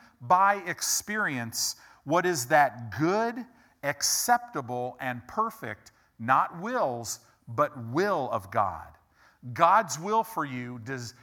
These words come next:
it's described in three adjectives: good, acceptable, and perfect.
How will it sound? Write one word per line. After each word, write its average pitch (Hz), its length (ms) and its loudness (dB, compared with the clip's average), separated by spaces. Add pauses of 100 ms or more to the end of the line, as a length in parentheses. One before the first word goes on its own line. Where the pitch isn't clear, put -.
it's - 240 -8
described 147 960 2 (280)
in 127 160 -6
three 180 360 -4
adjectives: 117 760 -4 (340)
good, 196 500 0
acceptable, 139 880 0
and 123 140 -8
perfect. - 520 -6